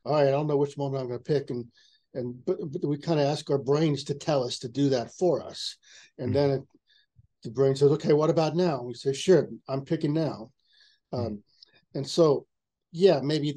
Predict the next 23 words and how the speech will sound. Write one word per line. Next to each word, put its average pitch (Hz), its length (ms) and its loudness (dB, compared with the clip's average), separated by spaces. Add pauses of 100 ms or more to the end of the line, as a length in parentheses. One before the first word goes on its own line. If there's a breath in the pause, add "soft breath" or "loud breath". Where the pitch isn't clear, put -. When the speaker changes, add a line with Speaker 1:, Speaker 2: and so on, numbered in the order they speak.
Speaker 1:
um, 139 300 -8
you 139 80 -12
can 139 140 -12
say 147 180 0
the 135 100 0
brain 131 540 0
determined 135 520 -4
the 143 40 -4
precise 135 500 -2
moment, 131 400 -4 (120)
but 135 180 0 (760 soft breath)
w-, 127 220 -8 (100)
we, 156 420 2
with 131 280 -2
our, 123 260 -2
our 117 280 -10
conscious - 520 -6
intentions, 123 880 -4 (240 loud breath)
set 180 420 2
the 156 80 0
brain 135 440 2
to - 140 -8
work 131 360 -2